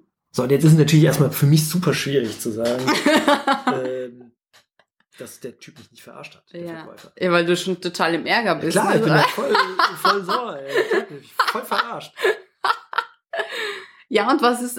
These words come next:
Speaker 2: das Spannende ist, was ist dazwischen passiert, zwischen der Beobachtung, da ist, ähm, äh,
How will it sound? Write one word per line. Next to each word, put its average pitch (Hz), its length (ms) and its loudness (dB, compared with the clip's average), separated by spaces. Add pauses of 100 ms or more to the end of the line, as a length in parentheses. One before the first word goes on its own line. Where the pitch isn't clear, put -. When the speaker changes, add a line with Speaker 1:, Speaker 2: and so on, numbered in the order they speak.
(160)
Speaker 2:
das 220 200 -2
Spannende 269 380 0
ist, 240 300 -2
was 214 140 -2
ist 208 140 -6
dazwischen 208 420 -8
passiert, 160 360 -12
zwischen 180 500 -10 (360)
der 185 80 -2
Beobachtung, 180 680 -8
da 185 100 -2
ist, 175 420 -8
ähm, 165 520 -6 (580)
äh, 180 100 -4